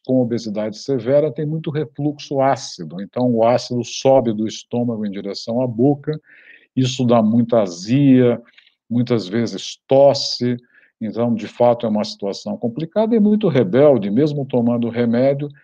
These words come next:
essa obesidade acaba comprimindo o estômago e o ácido sobe. E sem falar das lesões ortopédicas, então, esse sobrepeso acaba ferindo o joelho, ferindo o quadril, ferindo os pés,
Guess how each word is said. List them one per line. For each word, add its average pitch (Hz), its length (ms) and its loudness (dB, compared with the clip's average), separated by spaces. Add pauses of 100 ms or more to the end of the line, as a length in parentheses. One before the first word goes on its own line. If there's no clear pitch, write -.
(160)
essa 127 240 -2
obesidade 117 640 0
acaba 107 320 -4
comprimindo 110 840 -4
o 156 40 0
estômago 127 580 0
e 120 40 4
o 110 140 4
ácido 113 540 0
sobe. 82 440 -10 (640)
E 285 160 4
sem 151 300 4
falar 127 460 4
das 123 180 2
lesões 120 540 0
ortopédicas, 110 1120 -4
então, 113 360 -4 (220)
esse 107 240 -8
sobrepeso 123 1040 0 (240)
acaba 117 560 0 (260)
ferindo 120 640 2
o 92 40 -8
joelho, 110 600 0
ferindo 107 460 -6
o 104 40 -8
quadril, 104 600 -2
ferindo 107 500 -4
os - 160 -12
pés, 127 560 2